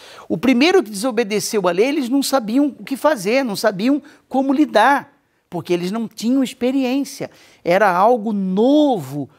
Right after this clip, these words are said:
para todos eles, tá? Um outro mito: o sábado ainda é obrigatório e é um pacto eterno. Não. O fato é, a palavra hebraica para,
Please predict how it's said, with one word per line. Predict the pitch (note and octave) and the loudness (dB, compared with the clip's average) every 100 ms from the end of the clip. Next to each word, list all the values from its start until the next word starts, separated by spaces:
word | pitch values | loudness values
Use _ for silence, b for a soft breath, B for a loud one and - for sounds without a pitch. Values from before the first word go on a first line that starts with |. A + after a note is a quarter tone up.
| b | b
para | - D#3 D3+ | -2 -2 -2
todos | - D3 C#3 B2 | -8 -8 -6 -8
eles, | - - A#3 - - - _ - | -10 -14 -18 -16 -18 -18 _ 0
tá? | F3 G#3+ - B B B | 0 0 -4 B B B
Um | G3+ | 2
outro | C#4 D#4 C#4+ | 2 2 0
mito: | A#3 A#3 G3+ - - b b b b | 2 0 -2 -8 -20 b b b b
o | F#3 | -2
sábado | - - B3+ C#4 C4+ G#3+ C4 - | 0 4 4 4 2 2 -2 0
ainda | A3+ G#3+ A#3 B3 A#3+ A#3 - | 0 0 -2 2 0 0 0
é | A3 | 2
obrigatório | A3+ F3 A3+ G#3+ G3+ - F#3+ G#3 A#3 A3+ A3 | 2 -2 0 0 0 -4 -2 2 0 -2 -2
e | G#3 | -2
é | |
um | A3 | -2
pacto | - - A3 A#3+ B3+ - - | -8 -2 2 2 0 -8 -10
eterno. | A#3+ - G3 F3+ D#3 C3 A#2 - _ _ _ - | -10 -4 -2 0 0 -4 -14 -16 _ _ _ -12
Não. | D3 C#3 - _ _ _ _ _ _ _ _ | -6 -6 -8 _ _ _ _ _ _ _ _
O | E3+ | -12
fato | - F#3+ G#3 G#3 F3+ | -2 2 2 2 2
é, | D3 - _ b b b b b b | 2 -2 _ b b b b b b
a | - | -2
palavra | - G#3 G#3 C4+ B3+ A#3 F#3+ - | 2 4 4 4 4 2 2 0
hebraica | G3+ D3+ C3+ F3 G3 F3 - - C3+ - _ _ _ _ | 0 2 2 4 4 2 -2 -8 -8 -8 _ _ _ _
para, | - F3 F3 E3 D3+ | 0 4 4 4 2